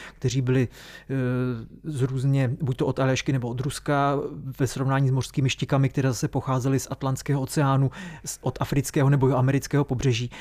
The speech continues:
tak tam se neukázalo, že by se ta jejich, eh, bezpečnost nějak zásadně lišila.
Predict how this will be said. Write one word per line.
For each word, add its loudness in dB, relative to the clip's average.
tak -2
tam 4
se 0
neukázalo, 4
že 2
by 2
se 0
ta 0
jejich, 0
eh, -4
bezpečnost 0
nějak 4
zásadně 2
lišila. 0